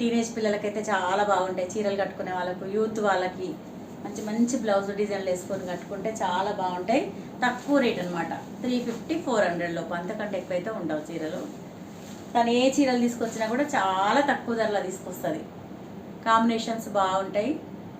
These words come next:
సెలెక్టెడ్ పీసులు తీసుకొస్తది కాబట్టి మీరు చూడండి, చూసి తీసుకోండి. ఛానల్కి మాత్రం వెళ్ళండి,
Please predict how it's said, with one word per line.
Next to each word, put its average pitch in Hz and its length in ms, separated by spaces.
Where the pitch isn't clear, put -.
సెలెక్టెడ్ 226 520
పీసులు 233 340
తీసుకొస్తది 196 580
కాబట్టి 175 400
మీరు 226 220
చూడండి, 185 420
చూసి 190 260
తీసుకోండి. 190 540
ఛానల్కి 190 440
మాత్రం 226 320
వెళ్ళండి, 185 400